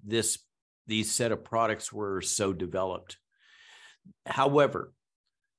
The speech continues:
uh, it is clear from, uh, strategic military planning that the capability to rapidly develop a gene to vaccine, uh, countermeasure,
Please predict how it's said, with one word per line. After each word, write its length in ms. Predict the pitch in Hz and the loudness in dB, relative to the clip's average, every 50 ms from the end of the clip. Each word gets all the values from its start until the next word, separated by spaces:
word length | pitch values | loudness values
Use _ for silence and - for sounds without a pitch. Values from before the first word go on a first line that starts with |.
| _ _ - | _ _ -2
uh, 300 | - 117 117 110 110 113 - - _ _ _ _ _ _ | 0 2 2 2 2 0 -6 -12 _ _ _ _ _ _
it 140 | - 127 123 | -4 0 2
is 340 | 120 123 117 - - - - _ | 2 2 2 0 -4 -8 -10 _
clear 640 | - - - 139 151 156 160 160 156 151 147 147 147 _ | -18 -8 -4 0 2 2 2 4 2 2 0 -4 -10 _
from, 480 | - - 127 120 113 107 110 110 110 - _ _ | -10 -6 -4 -4 -4 -4 -6 -8 -12 -16 _ _
uh, 320 | - 117 113 104 98 101 - | -2 -2 0 0 -2 -2 -4
strategic 640 | - - - 120 113 - 139 135 120 123 - 85 | -8 -6 -6 -6 -2 0 -2 0 0 0 -2 0
military 480 | 95 113 131 165 175 - - 98 90 87 | -2 0 0 0 0 -2 -2 -2 -2 -4
planning 500 | - - 104 95 87 80 85 90 - - - _ _ _ _ _ _ _ - - _ _ _ _ _ _ - | -6 -8 -10 -8 -8 -8 -8 -8 -12 -14 -18 _ _ _ _ _ _ _ -20 -20 _ _ _ _ _ _ -2
that 420 | 110 113 113 110 110 - - - | 2 2 2 2 0 -6 -12 -6
the 300 | 120 120 110 101 95 92 92 | -2 0 0 0 -2 -4 -10
capability 800 | - - 135 139 139 139 147 127 98 127 127 123 123 120 120 113 | -2 2 2 2 2 0 -4 0 2 2 4 4 4 2 0 -2
to 160 | 113 - 120 107 | -2 -4 -6 -4
rapidly 800 | 101 110 110 113 123 120 120 139 135 120 113 123 117 110 104 | -2 0 0 2 0 0 -2 -4 -6 -6 -4 -6 -4 -4 -6
develop 800 | 95 87 - 107 90 82 92 104 104 110 110 110 110 107 - - _ _ _ _ _ _ _ _ _ - | -6 -6 -6 -6 -4 -2 0 0 0 2 2 2 0 0 -4 -14 _ _ _ _ _ _ _ _ _ -4
a 280 | 104 101 98 98 98 - - | -2 -2 -2 -2 -4 -8 -12
gene 360 | 95 - 113 113 123 135 127 | -8 -4 0 0 2 0 0
to 120 | 127 131 110 | 0 -2 -2
vaccine, 920 | 104 110 107 101 101 - - - - 123 120 110 104 104 98 98 101 - - _ _ _ _ _ _ _ _ _ | 0 0 0 0 -2 -6 -6 -6 -4 -2 -2 -2 -2 -2 -4 -6 -8 -12 -18 _ _ _ _ _ _ _ _ _
uh, 160 | - 104 95 92 | -2 -2 -2 -2
countermeasure, 920 | - - - 127 131 135 139 135 113 92 87 95 - - - - - - | -2 -8 -2 2 2 4 4 2 0 0 -4 -6 -6 -8 -8 -8 -10 -12